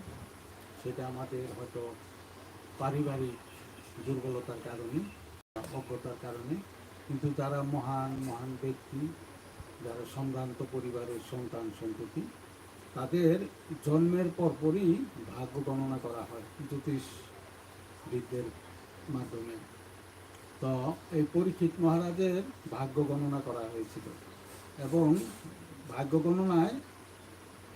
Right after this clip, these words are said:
বলা হয়েছিল, পারদর্শী পণ্ডিত মহারাজ পরীক্ষিতের জন্মের সময় তার যে সমস্ত মহৎ গুণাবলীর কথা বলেছিলেন, তো তার যে মহৎ গুণাবলী, যে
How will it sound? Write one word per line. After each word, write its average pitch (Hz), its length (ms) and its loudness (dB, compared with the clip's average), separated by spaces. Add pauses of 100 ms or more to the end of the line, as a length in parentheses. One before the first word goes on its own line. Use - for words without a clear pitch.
(120)
বলা 151 200 6
হয়েছিল, 160 420 6 (220)
পারদর্শী 180 640 6 (500)
পণ্ডিত 180 360 8 (200)
মহারাজ 156 360 6 (100)
পরীক্ষিতের 175 580 4
জন্মের 160 440 8
সময় 185 320 4 (680)
তার 160 220 2 (120)
যে 160 120 8
সমস্ত 156 440 8
মহৎ 156 500 8
গুণাবলীর 165 520 8
কথা 151 240 2
বলেছিলেন, 143 540 4 (100)
তো 165 80 0 (100)
তার 160 240 0 (540)
যে 156 120 6
মহৎ 156 360 4 (100)
গুণাবলী, 156 480 6 (140)
যে - 80 2